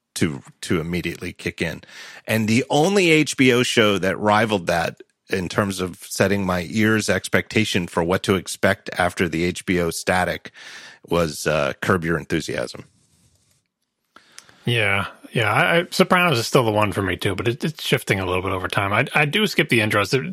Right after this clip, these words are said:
Speaker 2: one show that I've watched recently, I realized, I watched almost all of season one, and I realized I'm not skipping the intro on this show.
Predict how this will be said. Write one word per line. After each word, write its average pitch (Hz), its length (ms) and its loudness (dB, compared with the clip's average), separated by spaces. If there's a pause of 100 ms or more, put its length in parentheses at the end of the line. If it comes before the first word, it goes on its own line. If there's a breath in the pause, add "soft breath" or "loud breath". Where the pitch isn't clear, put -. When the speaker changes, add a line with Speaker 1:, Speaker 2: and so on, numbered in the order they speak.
Speaker 2:
one 151 160 4
show 156 260 2
that 127 120 4
I've 110 220 2 (440 loud breath)
watched 127 280 2
recently, 120 360 2
I 95 80 2
realized, 104 640 0 (220 loud breath)
I 135 80 4
watched 123 360 2
almost 147 260 4
all 147 140 4
of 120 80 -4
season 120 340 2
one, 113 280 2
and 98 120 0
I 98 60 2
realized 101 480 0 (440 loud breath)
I'm 180 160 2
not 320 180 0
skipping 185 340 0
the 180 80 2
intro 113 380 0
on 92 160 -4
this 92 80 -10
show. 95 360 -4